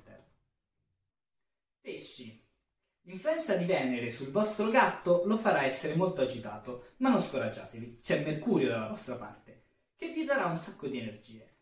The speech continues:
Ad un prezzo, però, potreste infatti avere degli sbalzi d'umore,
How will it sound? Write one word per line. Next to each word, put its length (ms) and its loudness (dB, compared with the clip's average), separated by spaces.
Ad 140 -2
un 160 0
prezzo, 480 0
però, 420 2
potreste 440 2
infatti 340 2
avere 240 2
degli 220 2
sbalzi 400 -4
d'umore, 560 -2